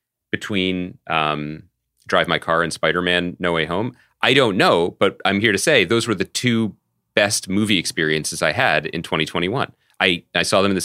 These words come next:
same week and I adored them both. I was thrilled during both. And I, I do think it's a shame, you know, that there, that,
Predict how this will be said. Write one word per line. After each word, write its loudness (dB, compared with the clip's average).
same 2
week -2
and -2
I 2
adored 0
them -4
both. 0
I 0
was -4
thrilled -4
during 0
both. -4
And 0
I, 2
I 4
do 0
think 0
it's -2
a 0
shame, -2
you -2
know, 2
that 0
there, 2
that, 0